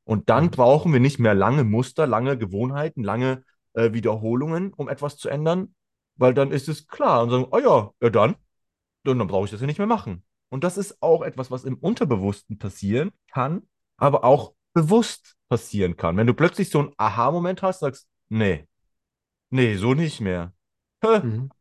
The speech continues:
Speaker 1: Was habe ich denn da die ganze Zeit gemacht? Was ist da mir, in mir vorgegangen?“ Und so plötzlich
Speaker 2: Genau.
Speaker 1: hast du so ein, so einen Moment und sagst,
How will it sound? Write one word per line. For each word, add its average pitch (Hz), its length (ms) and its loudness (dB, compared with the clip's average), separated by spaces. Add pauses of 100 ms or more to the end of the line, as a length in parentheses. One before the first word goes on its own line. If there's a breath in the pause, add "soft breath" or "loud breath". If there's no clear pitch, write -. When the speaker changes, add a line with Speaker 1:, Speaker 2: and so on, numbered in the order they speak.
(120)
Speaker 1:
Was 170 120 -2
habe 156 120 0
ich 160 40 0
denn 147 60 -2
da 139 100 6
die 127 100 -4
ganze 123 240 0
Zeit 117 220 -2
gemacht? 156 380 -6
Was 120 180 -6
ist 117 160 -12
da 123 100 2
mir, 120 260 0 (680)
in 143 160 0
mir 156 140 2
vorgegangen?“ 135 760 -2 (1080)
Und 120 80 -8
so 139 220 -6 (120)
plötzlich 120 380 2
Speaker 2:
Genau. - 0 -
Speaker 1:
hast - 160 -2
du 143 60 -10
so 131 180 -4
ein, 131 180 -8 (340)
so 107 200 -4
einen 113 300 -2
Moment 117 680 0
und 135 100 -12
sagst, 131 280 -4